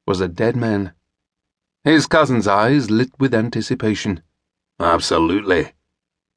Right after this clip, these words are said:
He looked to Patrick's brother Gregor for support.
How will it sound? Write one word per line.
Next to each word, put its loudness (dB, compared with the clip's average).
He 4
looked 2
to 0
Patrick's -4
brother 0
Gregor -2
for -6
support. -2